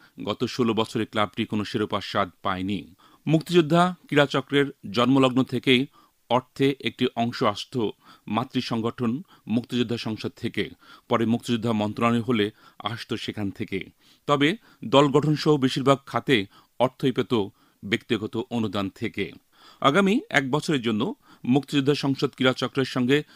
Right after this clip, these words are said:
চুক্তিবদ্ধ হল দেশের প্রযুক্তি খাতের অন্যতম একটি জাপানি প্রতিষ্ঠান।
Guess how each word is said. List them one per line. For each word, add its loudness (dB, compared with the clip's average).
চুক্তিবদ্ধ 0
হল 2
দেশের 2
প্রযুক্তি -2
খাতের -4
অন্যতম 2
একটি -4
জাপানি -2
প্রতিষ্ঠান। -4